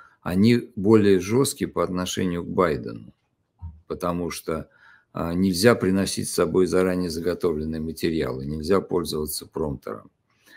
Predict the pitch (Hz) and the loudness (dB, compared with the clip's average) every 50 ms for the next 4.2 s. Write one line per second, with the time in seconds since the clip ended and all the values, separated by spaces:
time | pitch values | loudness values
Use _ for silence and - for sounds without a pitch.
0 | - - - - - _ - - 85 87 87 85 85 82 82 87 92 92 87 - | -20 -20 -20 -20 -20 _ -8 -4 -4 -2 -2 -2 -2 0 0 2 2 2 0 0
1 | - 87 98 104 101 98 98 98 98 92 92 92 - - - 82 82 82 82 82 | 2 4 6 6 6 6 6 4 4 4 2 2 -2 -4 -6 -6 -4 -4 -4 -4
2 | 82 80 80 80 80 80 82 82 82 80 80 - - 90 85 82 87 87 87 85 | -4 -4 -4 -4 -4 -4 -4 -4 -4 -6 -6 -4 -2 0 0 2 2 2 0 0
3 | 85 82 82 - - 92 90 87 87 85 76 - - 95 95 95 92 85 78 - | 0 -2 -2 0 0 0 0 0 -2 -4 -6 -4 0 2 2 4 4 2 0 -4
4 | - - - - | -8 -8 -6 -6